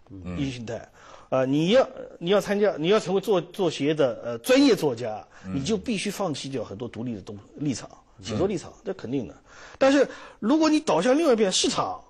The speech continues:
Speaker 2: 你又被，被出版商所左右，被大众的趣味所左右。所以今天作家像是处在一个两难的一个困境。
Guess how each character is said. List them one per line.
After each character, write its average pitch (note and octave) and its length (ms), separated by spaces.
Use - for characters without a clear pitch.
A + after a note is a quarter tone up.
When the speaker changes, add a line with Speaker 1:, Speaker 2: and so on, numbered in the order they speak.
Speaker 2:
你 E3+ 160
又 C#4+ 140
被， G3 580
被 F#3 140
出 D4+ 160
版 C3+ 140
商 F3+ 140
所 D#3 120
左 F2 160
右， F#2+ 180
被 A#3+ 180
大 G#3+ 220
众 A3+ 180
的 F3 100
趣 - 160
味 F3 120
所 C#3 120
左 G2 160
右。 E2 140
所 C#4+ 140
以 A3 100
今 D4+ 200
天 C4+ 160
作 A#3+ 180
家 E3 200
像 D#3 240
是 B2+ 120
处 - 180
在 C3+ 120
一 A2+ 80
个 A2 60
两 F#2+ 300
难 F2+ 140
的 B2 80
一 G2 80
个 F2+ 100
困 - 220
境。 F#2 160